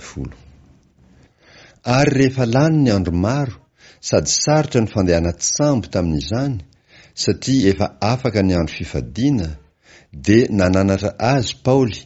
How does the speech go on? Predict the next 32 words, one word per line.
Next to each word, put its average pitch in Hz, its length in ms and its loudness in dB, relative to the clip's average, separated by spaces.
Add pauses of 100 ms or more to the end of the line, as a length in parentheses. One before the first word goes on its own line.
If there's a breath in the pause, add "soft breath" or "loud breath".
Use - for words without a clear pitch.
(180)
ka 98 80 -4
nanao 87 260 0
taminy 80 380 -2
hoe, 95 280 -4 (720 soft breath)
"Ry 98 280 2
tompoko 98 320 0
lahy 107 400 2
ô, 76 240 0 (560)
hitako 170 560 -2
fa 117 100 2
izao 85 220 2
fandehanana 82 720 0
izao 110 560 -2 (360 soft breath)
dia 82 120 -2
hisy - 320 -4
fahasimbana 87 800 -2
sy - 160 -10
fahatiantoka 85 640 -4
be 62 240 -4
ihany, 85 560 -2 (480 loud breath)
ka 123 100 2
tsy - 240 -2
amin'ny 104 400 2
entana 117 300 -2
sy - 160 -6
ny 90 100 -2
sambo 80 420 -6
ihany, 110 360 -2 (540 loud breath)
fa 160 460 2
ny 131 200 4
aintsika 110 500 0
koa 151 360 0